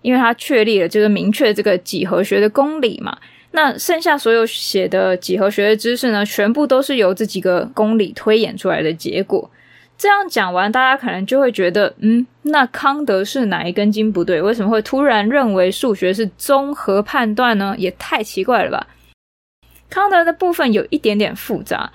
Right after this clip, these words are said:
比较详细的版本呢，大家还是回去找冰的哲学第一季讲康德的那一两集，会比较讲得比较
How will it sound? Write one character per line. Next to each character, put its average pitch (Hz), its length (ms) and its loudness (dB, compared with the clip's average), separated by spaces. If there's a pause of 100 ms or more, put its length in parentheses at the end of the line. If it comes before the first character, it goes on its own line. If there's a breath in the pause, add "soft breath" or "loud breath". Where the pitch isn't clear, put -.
(260 soft breath)
比 - 120 -2
较 330 160 4
详 247 340 -2
细 370 140 2
的 330 100 2
版 196 260 -2
本 220 200 0
呢， 185 200 -4
大 226 120 0
家 226 120 2
还 220 140 -4
是 214 100 -4
回 214 200 0
去 220 160 -2
找 - 340 -4
冰 269 220 -2
的 226 100 2
哲 185 160 0
学 196 180 0
第 226 280 -2
一 247 40 -4
季 233 200 -4
讲 - 260 -6
康 285 320 -4
德 214 140 2
的 214 100 0
那 226 180 0
一 226 100 0
两 196 260 -4
集， - 180 -4
会 196 140 -2
比 180 100 -6
较 196 180 0
讲 180 200 -6
得 175 80 -6
比 170 60 -10
较 240 120 0